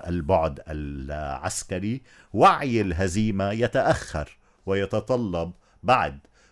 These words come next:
آه، مرور زمن، آه، يتطلب إنك تشتغل على تصورات هؤلاء، آه، الناس، يشوفوا بمكان، آه، ما. على كل حال بلشوا آه، يشوفوا أهلنا وناسنا بالجنوب الخيارات التي آلت إليها،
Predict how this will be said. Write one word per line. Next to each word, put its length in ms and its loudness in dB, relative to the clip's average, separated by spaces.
آه، 180 -2
مرور 400 -2
زمن، 460 -4
آه، 180 -6
يتطلب 760 -2
إنك 220 -6
تشتغل 480 -4
على 100 -6
تصورات 880 2
هؤلاء، 560 -4
آه، 560 -10
الناس، 680 -4
يشوفوا 400 -2
بمكان، 840 -2
آه، 340 -6
ما. 320 -2
على 100 -8
كل 120 -8
حال 220 2
بلشوا 440 -2
آه، 300 -4
يشوفوا 580 -4
أهلنا 400 -2
وناسنا 680 -4
بالجنوب 720 -4
الخيارات 680 2
التي 460 -6
آلت 240 -6
إليها، 540 -4